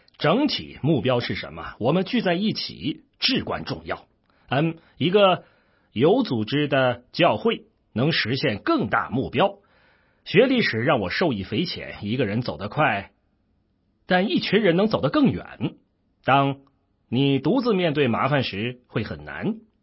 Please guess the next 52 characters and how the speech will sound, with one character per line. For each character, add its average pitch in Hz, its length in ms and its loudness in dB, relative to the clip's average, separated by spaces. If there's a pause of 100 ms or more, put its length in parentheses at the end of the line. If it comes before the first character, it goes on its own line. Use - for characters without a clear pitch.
(360)
然 180 220 6
而 214 280 4 (140)
与 160 160 2
大 226 140 2
家 226 140 2
一 277 240 2
起， - 400 -8 (100)
即 160 240 -4
使 98 420 -6 (160)
经 247 240 2
常 - 220 -4
耗 220 240 -2
时 160 180 -2
更 208 160 0
多， 294 380 0
但 147 140 2
会 139 100 0
获 147 200 0
得 139 140 0
更 269 160 4
多 208 140 6
的 175 100 2
支 320 240 2
持， 120 220 -2
继 285 160 0
续 127 160 -4
前 131 240 -2
进。 269 260 -2 (200)
我 110 100 0
们 131 120 4
都 254 160 2
需 - 140 -2
要 143 100 4
彼 131 160 0
此 - 140 -6
的 82 100 -12
扶 82 220 -12
持。 - 240 -6 (840)
嗯， 135 340 -2 (2500)
所 170 220 0
以 170 160 0
《使 127 180 -4
徒 127 120 -2
行 139 200 -2
传》 135 160 2
四 139 220 -4
章 127 200 0
三 135 180 0
十 131 120 -4
一 220 140 -2
节 82 180 -10
说， - 280 -12